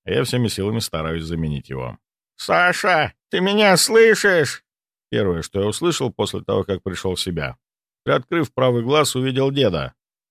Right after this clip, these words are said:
По лицу старика стекали слёзы, губы дрожали. «Слышу», —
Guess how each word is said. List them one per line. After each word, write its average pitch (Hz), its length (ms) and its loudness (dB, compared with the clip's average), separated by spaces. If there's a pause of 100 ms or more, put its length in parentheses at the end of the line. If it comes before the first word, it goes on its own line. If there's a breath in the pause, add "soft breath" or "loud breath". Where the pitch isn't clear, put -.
(200)
По 87 60 -6
лицу 135 260 -6
старика 107 800 0
стекали 92 460 -4
слёзы, 95 580 -2 (200)
губы 98 280 -6
дрожали. 82 640 -2 (960)
«Слышу», — 110 800 2